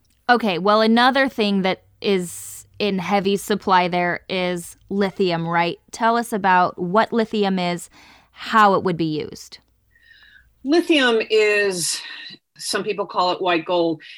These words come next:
Speaker 2: It is one of those things everybody wants in the world right now. This is, it's a commodity like uranium and, and gold and things like that. Lithium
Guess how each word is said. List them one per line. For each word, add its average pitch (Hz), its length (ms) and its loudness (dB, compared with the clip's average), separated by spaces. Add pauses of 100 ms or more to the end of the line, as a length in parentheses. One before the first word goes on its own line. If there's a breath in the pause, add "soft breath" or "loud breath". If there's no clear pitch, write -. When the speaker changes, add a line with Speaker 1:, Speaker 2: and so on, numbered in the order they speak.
(240 loud breath)
Speaker 2:
It 247 160 0
is 220 540 4
one 202 380 0
of 247 120 2
those 233 220 4
things 220 340 0
everybody 196 400 0
wants 180 340 -2
in 175 80 -6
the 175 100 -2
world 165 280 0
right 147 180 -2
now. 143 160 -4
This 160 220 -4
is, 165 180 -4
it's 175 200 -8
a 165 60 -2
commodity 190 1000 -2
like 156 180 -6
uranium 175 580 0
and, 151 320 -8
and 160 260 -12 (360)
gold 170 260 -2
and 160 80 -4
things 165 160 -6
like 151 180 -4
that. 147 140 -4 (260 loud breath)
Lithium 240 640 2